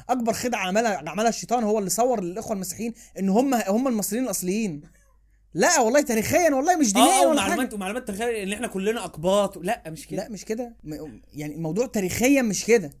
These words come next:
Speaker 1: بس تخيل لما الكلام ده يطلع من مدرسين دراسات.
Speaker 2: لا، لا، هو يعني انت، احنا التاريخ اللي كنا بناخده في الدراسات ده تاريخ يا راجل.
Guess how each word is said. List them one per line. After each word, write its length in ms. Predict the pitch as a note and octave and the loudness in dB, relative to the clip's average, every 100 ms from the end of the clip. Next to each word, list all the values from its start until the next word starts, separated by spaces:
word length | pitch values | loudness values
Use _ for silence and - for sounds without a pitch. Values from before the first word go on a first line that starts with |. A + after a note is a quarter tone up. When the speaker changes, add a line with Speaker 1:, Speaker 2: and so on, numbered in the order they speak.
| _ | _
Speaker 1:
بس 140 | D#3 E3 | -6 -4
تخيل 300 | F3+ F3+ B3+ | -2 0 2
لما 100 | A3+ | 0
الكلام 220 | G#3+ A#3+ | 0 2
ده 80 | B3+ | 2
يطلع 180 | C4 | 2
من 160 | A3+ G3+ | -2 -2
مدرسين 340 | F#3 F3+ A#3 A3+ | -2 -2 -2 -2
دراسات. 440 | G3 G3 A3+ E3+ | 0 4 4 4
Speaker 2:
لا، 120 | B3 | 2
لا، 80 | E4 | 2
هو 200 | A3+ C4+ | 2 0
يعني 180 | F#3 E3 | 0 -4
انت، 120 | E3+ | -8
احنا 260 | G3+ G#3 B3 | -12 -12 -12
التاريخ 220 | B3+ D4+ | -10 -10
اللي 100 | A3 | -10
كنا 140 | F3 | -8
بناخده 240 | F3 A3 G#3 | -10 -10 -10
في 60 | |
الدراسات 300 | D#3+ D#3 G3 | -10 -10 -10
ده 100 | G3 | -12
تاريخ 320 | F3+ D#3+ G3 | -12 -12 -14
يا 60 | C3+ | -18
راجل. 180 | D3+ | -20